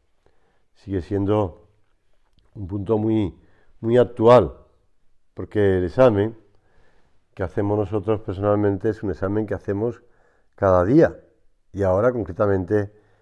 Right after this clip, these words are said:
en este rato de oración. Señor, te pedimos que nos ayudes a aumentar esos deseos de santidad con la virtud de la esperanza.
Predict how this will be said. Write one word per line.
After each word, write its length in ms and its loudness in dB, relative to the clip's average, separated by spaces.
en 200 0
este 220 -2
rato 240 0
de 60 2
oración. 480 -2
Señor, 260 -2
te 120 -6
pedimos 420 0
que 80 -10
nos 180 -6
ayudes 520 4
a 80 -2
aumentar 500 2
esos 220 -2
deseos 560 0
de 120 -10
santidad 640 -2
con 160 -4
la 80 4
virtud 300 0
de 60 4
la 80 8
esperanza. 640 0